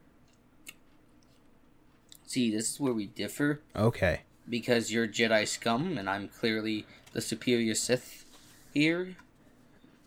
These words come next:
Speaker 2: Okay.
Speaker 1: Uh, I admit I'm evil. You Jedi are also evil. You kidnap children. But
Speaker 2: <laughs>
Speaker 1: okay.
Speaker 2: Look, look,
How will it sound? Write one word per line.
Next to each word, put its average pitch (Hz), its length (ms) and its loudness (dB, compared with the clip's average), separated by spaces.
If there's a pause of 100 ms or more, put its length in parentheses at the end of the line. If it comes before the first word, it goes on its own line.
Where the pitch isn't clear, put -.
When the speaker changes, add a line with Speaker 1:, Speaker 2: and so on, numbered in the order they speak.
(120)
Speaker 2:
Okay. 110 300 4
Speaker 1:
Uh, 113 360 6
I 131 200 8
admit 135 400 6
I'm 156 220 10
evil. 170 300 8
You 127 180 6
Jedi 127 420 10
are 117 60 8
also 127 400 8
evil. 151 260 4
You 123 160 2
kidnap 131 380 4
children. 151 540 4 (840)
But 123 200 6
Speaker 2:
<laughs> - 0 -
Speaker 1:
okay. 120 440 2 (1900)
Speaker 2:
Look, 113 160 4
look, 113 160 4